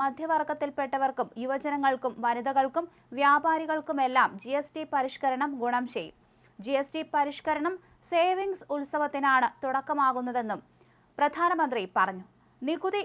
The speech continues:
ഇളവിലൂടെ ലഭിക്കുന്ന പണം സമ്പാദ്യമായി നിലനിർത്താമെന്ന പ്രതീക്ഷയാണ് പ്രധാനമന്ത്രി പങ്കുവച്ചത്. രാജ്യത്തിന്റെ വളർച്ചയ്ക്ക് ഊർജം നൽകുന്ന ജി എസ് ടി പരിഷ്കരണമാണ് നടപ്പിലാകുന്നത്. ഈ പരിഷ്കാരം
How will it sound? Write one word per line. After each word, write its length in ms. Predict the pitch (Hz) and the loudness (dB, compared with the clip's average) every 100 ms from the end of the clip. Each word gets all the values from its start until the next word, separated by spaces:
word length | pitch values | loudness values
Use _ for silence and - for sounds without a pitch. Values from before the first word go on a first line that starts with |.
| 311 | 4
ഇളവിലൂടെ 460 | 302 302 294 294 277 | 4 4 2 2 0
ലഭിക്കുന്ന 400 | 262 254 277 285 294 | -4 -4 -2 0 2
പണം 240 | 269 254 247 - | 0 2 0 -2
സമ്പാദ്യമായി 680 | - 247 262 277 302 294 277 254 | -4 0 2 2 2 0 0 0
നിലനിർത്താമെന്ന 800 | 247 254 262 247 - 269 262 254 277 | -2 -2 -2 -4 0 0 0 -2 -2
പ്രതീക്ഷയാണ് 680 | 277 233 247 277 285 226 214 294 294 | -2 -4 -4 -4 2 2 4 2 0
പ്രധാനമന്ത്രി 680 | 240 262 254 262 233 226 - _ _ _ | -4 -2 0 0 0 -2 -4 _ _ _
പങ്കുവച്ചത്. 560 | 254 254 262 254 269 277 359 | 2 2 0 0 0 2 6
രാജ്യത്തിന്റെ 520 | 285 262 262 269 262 262 | 4 2 -2 -2 0 4
വളർച്ചയ്ക്ക് 560 | 247 254 285 320 294 233 - - 247 | 6 6 2 -8 -2 -2 -2 -10 -4
ഊർജം 300 | 285 311 339 302 | -4 -4 -4 0
നൽകുന്ന 320 | 269 262 254 254 | 0 0 -2 -4
ജി 100 | 233 262 | -2 -4
എസ് 140 | 262 285 | -4 -8
ടി 80 | 277 - | -8 -4
പരിഷ്കരണമാണ് 840 | 254 254 - 285 277 254 233 220 - - _ 247 | -4 -4 -4 -2 0 2 4 4 0 -20 _ 2
നടപ്പിലാകുന്നത്. 760 | 254 269 285 226 208 208 208 339 _ _ 247 | 4 2 2 2 2 -2 -2 -2 _ _ -10
ഈ 20 | 269 | -2
പരിഷ്കാരം 580 | 269 269 285 320 302 302 | 0 0 0 4 4 2